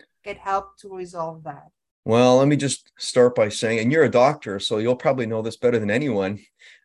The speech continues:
Speaker 2: Um, there's a little saying that I like to remind myself and my clients of, uh, and it goes a bit like this. The doctor, and again, if this isn't what you do, I'm so sorry, but, <laughs> but the doctor, tip-, you probably have heard of this,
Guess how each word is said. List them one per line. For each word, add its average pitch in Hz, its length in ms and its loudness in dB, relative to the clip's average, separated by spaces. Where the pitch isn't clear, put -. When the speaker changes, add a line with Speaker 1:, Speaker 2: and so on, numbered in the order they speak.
Speaker 2:
Um, 101 500 -4
there's 104 220 -4
a 113 80 -2
little 123 340 -4
saying 123 500 -4
that 101 140 -4
I 101 60 -2
like 110 220 -4
to 113 100 -16
remind 104 500 -4
myself 107 500 -2
and 104 80 -8
my 95 100 -6
clients 147 500 -6
of, 87 240 -2
uh, 98 320 -2
and 110 80 0
it 120 60 -4
goes 143 180 2
a 120 60 -6
bit 127 120 0
like 104 200 0
this. 123 280 2
The 113 120 -4
doctor, 110 720 0
and 127 180 -2
again, 123 300 -2
if 104 80 -6
this 143 180 -8
isn't 135 160 -8
what 117 200 -2
you 120 60 -4
do, 117 140 -2
I'm 98 100 -2
so 117 160 -6
sorry, 110 460 -2
but, 101 180 -2
<laughs> - 460 -16
but 139 100 0
the 139 80 -2
doctor, 165 380 0
tip-, - 220 -8
you 160 160 -8
probably 165 280 -4
have 104 80 -6
heard 147 140 0
of 123 40 -4
this, 104 200 -6